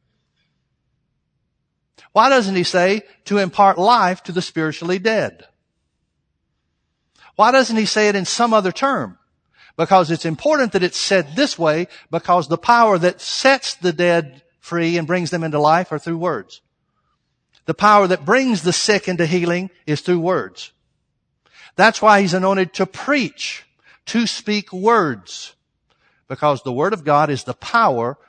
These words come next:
to deliver mankind. Can you see that? He's anointed me.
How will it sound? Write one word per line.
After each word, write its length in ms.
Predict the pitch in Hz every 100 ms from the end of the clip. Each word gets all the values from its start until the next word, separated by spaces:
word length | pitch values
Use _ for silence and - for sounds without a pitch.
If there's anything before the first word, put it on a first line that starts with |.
| _ _ _ _ _ _ _
to 100 | -
deliver 340 | 127 123 117 113
mankind. 540 | 110 104 101 170 87 _ _ _ _ _ _ _ _ _ _ _ _
Can 160 | - 123
you 100 | 165
see 160 | -
that? 300 | 202 196 196 _ _ _ _ _ _ _ _ _ _ _ _ _ _ _ _ _ _ _ _
He's 180 | - 135
anointed 360 | 135 151 190 135
me. 240 | 120 143